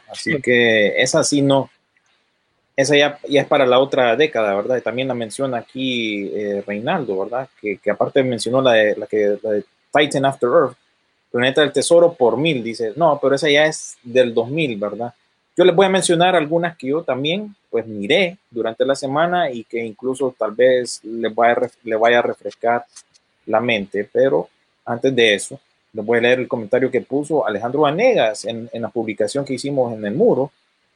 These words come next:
Speaker 1: Películas animadas que me han gustado en los noventa, dijo, eh, El extraño mundo de Jack, por supuesto. Perfect Blue, que gracias a ti, Alejandro, me tocó verla por la curiosidad, porque recuerdo que allá en los noventas, en Tegucigalpa específicamente,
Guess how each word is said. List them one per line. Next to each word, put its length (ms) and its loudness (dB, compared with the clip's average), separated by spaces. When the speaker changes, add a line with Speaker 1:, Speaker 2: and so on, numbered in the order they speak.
Speaker 1:
Películas 400 2
animadas 520 4
que 80 -4
me 140 2
han 140 2
gustado 400 4
en 60 2
los 100 2
noventa, 400 0
dijo, 500 -6
eh, 360 -2
El 140 -4
extraño 320 -8
mundo 220 -4
de 180 0
Jack, 300 0
por 140 -10
supuesto. 520 -2
Perfect 420 2
Blue, 340 4
que 120 -2
gracias 420 0
a 100 -6
ti, 200 -4
Alejandro, 480 -2
me 160 -10
tocó 720 -4
verla 400 0
por 120 2
la 120 0
curiosidad, 720 -2
porque 240 -2
recuerdo 540 0
que 180 -2
allá 560 0
en 80 -6
los 120 -8
noventas, 720 -4
en 320 -10
Tegucigalpa 720 -4
específicamente, 880 -6